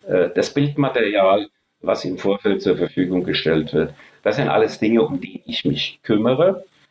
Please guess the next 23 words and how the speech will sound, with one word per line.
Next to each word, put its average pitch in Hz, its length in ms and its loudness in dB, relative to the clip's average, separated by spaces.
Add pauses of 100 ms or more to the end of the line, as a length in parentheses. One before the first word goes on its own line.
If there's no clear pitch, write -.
(280)
äh, 110 260 4 (100)
bis 139 180 -2
hin 147 220 2
zur 147 240 2
Logistik 143 580 -2 (140)
zwischen - 560 0
den 73 320 -2
einzelnen 73 680 -2
Veranstaltungen. - 1000 -6 (1160)
Äh, 107 160 2
das - 160 -2
Team 139 240 2
wird 139 160 -2
ja, 131 220 2 (420)
äh, 104 340 2 (340)
nach 104 340 -4
Europa 101 800 -2
gebracht 92 760 -2
mit 101 200 -4
zwei 87 280 2
Hercules 147 640 -2
C 120 260 -2
hundertdreißig. 85 880 -4